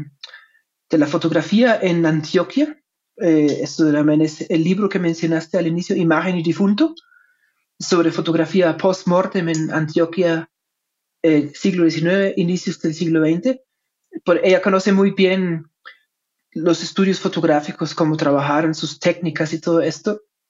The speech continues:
Eh, pero en lo que yo puedo decir es, mm,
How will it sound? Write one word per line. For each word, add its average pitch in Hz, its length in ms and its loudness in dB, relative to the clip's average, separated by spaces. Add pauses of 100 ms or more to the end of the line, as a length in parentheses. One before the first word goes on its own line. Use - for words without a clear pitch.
(180)
Eh, 165 440 4
pero 170 180 4
en 160 180 4
lo 165 100 2
que 175 120 0
yo 190 180 2
puedo 185 260 2
decir 208 440 2
es, 202 320 0 (160)
mm, 165 260 0